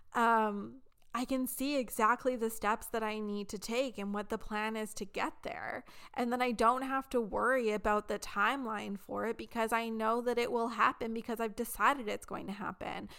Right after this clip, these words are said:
And I know that I'm going to take the aligned actions to get there. And I'm going to do it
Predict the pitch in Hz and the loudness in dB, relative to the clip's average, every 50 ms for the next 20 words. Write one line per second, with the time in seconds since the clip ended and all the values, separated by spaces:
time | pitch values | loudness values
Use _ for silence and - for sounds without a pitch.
0 | - - - - - 240 233 240 226 240 233 240 247 240 240 240 240 247 240 233 | -18 -18 -16 -8 -6 -2 2 2 2 2 2 2 2 2 2 2 0 0 0 4
1 | - 247 247 240 254 247 247 - 233 254 277 311 311 - - - 240 226 220 214 | 2 2 4 4 2 0 0 -4 -2 0 0 0 -2 -6 -8 -6 -4 -2 0 -2
2 | 214 - - 214 202 196 196 190 208 208 214 220 220 - - - 196 214 - - | -2 0 0 0 2 2 2 4 4 4 2 2 -2 -2 0 0 0 0 -2 -4
3 | - 240 226 220 - - - 226 214 - 214 226 254 - - 214 202 196 202 208 | -6 -6 -6 -4 -6 -4 -6 -6 -4 0 0 0 0 0 -4 -4 -4 -2 -4 -4
4 | 208 202 - 226 233 233 226 196 180 - 220 233 254 262 247 233 226 | -4 -2 0 0 0 0 0 -2 -2 -4 -2 2 4 4 4 4 0